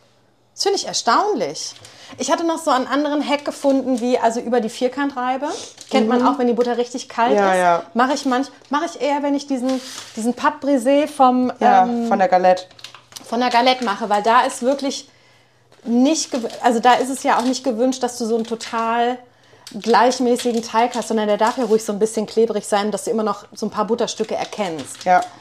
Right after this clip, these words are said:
Speaker 1: Und ich vermute, dass es beim Shortbread sich auch ein bisschen so ähnlich verhält, ehrlich gesagt. Werden wir sehen. Hier, das hier ist übrigens mein Butter ist zu fest Fehlkauf des Tages.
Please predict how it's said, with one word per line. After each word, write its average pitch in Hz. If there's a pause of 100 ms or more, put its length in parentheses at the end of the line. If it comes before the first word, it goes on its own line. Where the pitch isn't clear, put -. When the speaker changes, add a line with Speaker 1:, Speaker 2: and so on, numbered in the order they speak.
(300)
Speaker 1:
Und 208
ich 190
vermute, 247
dass 240
es 208
beim 220
Shortbread 233
sich -
auch -
ein 220
bisschen 285
so 311
ähnlich 247
verhält, 185
ehrlich -
gesagt. -
Werden 214
wir 254
sehen. 175 (380)
Hier, 226
das 233
hier 403
ist -
übrigens 269
mein 220 (220)
Butter 285 (200)
ist 262
zu 247
fest 240
Fehlkauf 220 (500)
des 196
Tages. 208